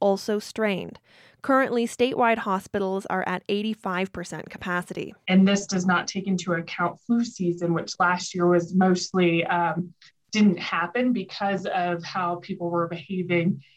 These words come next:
Speaker 2: um, mask use, et cetera. And we've moved past that. And so we anticipate a much more significant flu season this year,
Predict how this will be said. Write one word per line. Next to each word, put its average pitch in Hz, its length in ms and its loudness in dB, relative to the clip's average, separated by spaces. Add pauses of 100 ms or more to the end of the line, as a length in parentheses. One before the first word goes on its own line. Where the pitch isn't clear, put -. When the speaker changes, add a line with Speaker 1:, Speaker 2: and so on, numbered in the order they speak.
(200)
Speaker 2:
um, 170 500 2
mask 170 420 0
use, 175 180 0
et 165 140 -8
cetera. 165 460 2
And 190 280 4
we've 185 180 6
moved 208 300 6
past 185 400 -6
that. 220 280 0
And 190 120 2
so 196 160 -2
we 185 160 2
anticipate 185 560 -2
a 170 180 0
much - 360 -4
more 180 200 2
significant 175 640 -10 (160)
flu 226 140 -4
season 208 400 4
this 196 240 6
year, 190 380 4